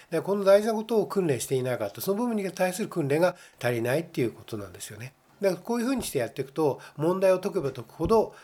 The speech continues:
えー、数学の力がついていきます。そして数学の力がついていくと同様に、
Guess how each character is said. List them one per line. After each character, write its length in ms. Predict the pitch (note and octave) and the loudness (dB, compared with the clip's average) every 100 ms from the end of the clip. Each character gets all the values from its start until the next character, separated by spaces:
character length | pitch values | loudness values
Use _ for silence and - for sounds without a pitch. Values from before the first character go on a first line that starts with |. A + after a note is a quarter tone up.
| - | -12
え 400 | C#3+ B2+ A#2+ C3 C3 | -4 0 0 -2 -2
ー、 20 | |
数 160 | - | -2
学 200 | C3+ A#2+ | 0 -2
の 100 | A#2+ | -4
力 260 | G#2+ - F#3 | -4 2 4
が 60 | D3+ | 4
つ 100 | C#3+ | -2
い 60 | |
て 60 | G#2+ | -6
い 40 | |
き 60 | - | -12
ま 80 | - | -14
す。 100 | - | -8
そ 120 | D3 | -6
し 80 | C#3+ | -4
て 60 | |
数 140 | - E3 | -2 2
学 220 | D#3+ - | 0 0
の 160 | D3 | -2
力 380 | D3 - - D3 | -2 -4 0 2
が 60 | C3 | 2
つ 120 | D3 | -2
い 40 | |
て 80 | C3 | -6
い 20 | |
く 60 | - | -6
と 80 | A2+ | -4
同 200 | C3+ C#3 | -2 0
様 120 | C#3+ | 0
に、 200 | G3 | 0